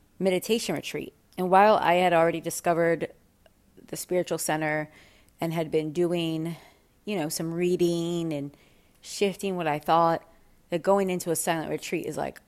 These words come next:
totally next level, you being with your stuff. I actually had a panic attack <laughs> at that retreat because it was really intense for me. I mean, I was having anxiety and panic attacks all the time back then,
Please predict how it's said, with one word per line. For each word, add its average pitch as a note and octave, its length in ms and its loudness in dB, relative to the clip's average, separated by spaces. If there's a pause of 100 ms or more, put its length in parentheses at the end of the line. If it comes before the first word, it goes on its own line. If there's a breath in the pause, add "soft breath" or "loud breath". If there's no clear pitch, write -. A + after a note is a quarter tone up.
(160)
totally D#3 440 -2
next D3+ 300 -6
level, D#3 760 0
you E3 240 -4
being D#3+ 260 -2
with D#3 200 -6
your D#3 120 -8
stuff. E3 400 0
I - 100 -2
actually G3+ 320 0
had E3 100 0
a D3 40 -2
panic D#3+ 360 -4
attack - 380 -6
<laughs> - 20 -6
at - 80 -14
that F3 180 0
retreat G#3 460 0 (360 loud breath)
because G#3 300 4
it A3 80 4
was G#3+ 220 0
really A3+ 360 4
intense G3+ 460 2
for E3+ 160 -2
me. - 320 -10 (300 loud breath)
I E3+ 40 -6
mean, F3 120 -2
I F3 80 2
was F#3 100 0
having G#3 300 0
anxiety E3 560 0
and D#3 100 -6
panic D#3 460 -6
attacks D#3+ 400 -4
all D#3 120 2
the D#3 60 -4
time G3+ 320 0
back D#3 220 0
then, E3 260 -2